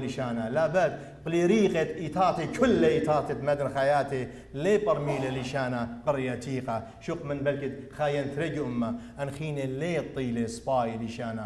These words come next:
قڕیە کلاسیکایە. ما دێن ناشەن ئەن لێنە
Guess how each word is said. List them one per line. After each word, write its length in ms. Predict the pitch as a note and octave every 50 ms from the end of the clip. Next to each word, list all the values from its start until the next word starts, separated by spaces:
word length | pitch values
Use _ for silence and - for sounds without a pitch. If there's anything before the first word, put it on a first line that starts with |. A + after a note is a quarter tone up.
| G#2+ -
قڕیە 300 | C3 A#2+ A#2+ A2+ A2 G#2+ G#2+ - - - -
کلاسیکایە. 640 | - A#2+ A#2 A#2 - A#2 - - G#2+ G2+ G2 F#2+ F#2 - - - - - - - C3
ما 100 | C3+ C3 A#2+ B2+
دێن 260 | D3+ D#3 D3+ C#3+ C3+ B2 - - - - - C#3
ناشەن 280 | D3 C#3 - C#3+ C#3 C#3
ئەن 100 | C#3 C3+ C3
لێنە 200 | C#3+ D3+ D#3 C#3